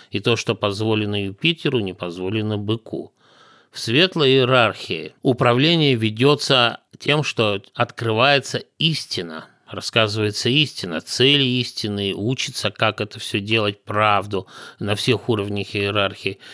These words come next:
Тёмная иерархия вся построена на манипулировании, как говорил Греф, да, он говорил: «А как управлять?» То есть манипулировать. Он не, не понимает, что существует ещё другой способ управления,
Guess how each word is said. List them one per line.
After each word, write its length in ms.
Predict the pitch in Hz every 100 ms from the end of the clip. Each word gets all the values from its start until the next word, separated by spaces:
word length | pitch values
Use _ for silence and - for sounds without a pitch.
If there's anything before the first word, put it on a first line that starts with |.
| - -
Тёмная 380 | 147 156 147
иерархия 500 | 139 131 123 - 110
вся 240 | 98 - 131
построена 580 | 135 123 - 123 123 120
на 140 | 117
манипулировании, 1160 | 127 135 127 - 135 170 175 120 95 90 90 -
как 220 | - 98
говорил 400 | 101 113 120 120
Греф, 380 | 110 131 127 92 -
да, 280 | 110 131 147
он 120 | 127
говорил: 400 | 117 131 143 127 - - -
«А 100 | 120
как 240 | 117 196 185
управлять?» 640 | 143 151 160 156 95 - _ _
То 80 | -
есть 140 | 110 123
манипулировать. 840 | 123 127 - 135 139 110 90 82
Он 120 | 110 131
не, 140 | 139
не 100 | 147
понимает, 460 | 143 151 180 170 117
что 180 | - 101
существует 680 | - 101 117 - 131 110
ещё 320 | 110 - - 160
другой 480 | 127 113 123 170
способ 540 | 139 - - 127 - 104
управления, 800 | 101 98 107 131 135 98 78